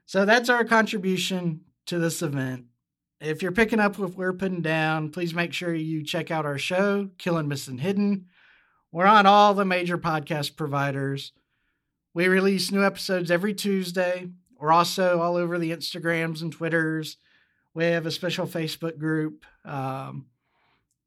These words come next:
it's either gonna be K M H Podcast or K M H dot podcast on Instagram because, shockingly, K M H Podcast was taken. If you want even more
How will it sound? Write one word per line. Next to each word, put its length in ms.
it's 160
either 220
gonna 160
be 140
K 280
M 100
H 260
Podcast 800
or 160
K 240
M 100
H 300
dot 380
podcast 920
on 160
Instagram 680
because, 260
shockingly, 600
K 220
M 100
H 260
Podcast 540
was 140
taken. 420
If 240
you 120
want 320
even 320
more 640